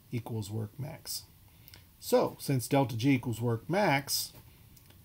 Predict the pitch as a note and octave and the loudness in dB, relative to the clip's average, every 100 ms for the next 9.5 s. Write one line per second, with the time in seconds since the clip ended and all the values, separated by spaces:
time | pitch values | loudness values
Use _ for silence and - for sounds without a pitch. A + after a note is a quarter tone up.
0 | - - B2 C3 C3 A#2 A#2+ - C3+ B2+ | -20 -2 2 4 2 0 -4 0 4 4
1 | B2 A#2+ B2+ B2 A#2+ A#2+ G#2 B2 D3 B2+ | 4 2 0 2 2 0 -2 4 6 6
2 | B2 B2+ A#2 B2 A#2+ G2+ A#2+ B2 A#2 A#2 | 4 0 -2 -2 -4 0 0 2 2 2
3 | A#2 A2 - B2 A#2+ A#2 A#2 - - B2+ | 0 -2 -4 0 2 2 -2 -6 -4 -2
4 | A#2+ - - - - E3+ C3 G2 - A#2+ | -2 -4 -16 -18 -4 0 0 -2 -10 -18
5 | - - - - - - - - - - | -20 -20 -20 -20 -20 -20 -20 -20 -20 -20
6 | - - - - - - - - - A#2 | -20 -20 -20 -20 -20 -20 -20 -20 -8 -4
7 | A2+ A2 - B2 B2 A#2+ A#2 A2+ B2 B2 | -2 -4 -4 -2 2 2 2 2 0 0
8 | B2 G#2 A#2 B2+ F3+ C#3+ C3 D#3+ A#2+ B2+ | -4 0 0 4 6 6 6 -4 -4 -4
9 | A2 A#2 A#2+ A#2 A#2 | -4 -2 -2 0 -2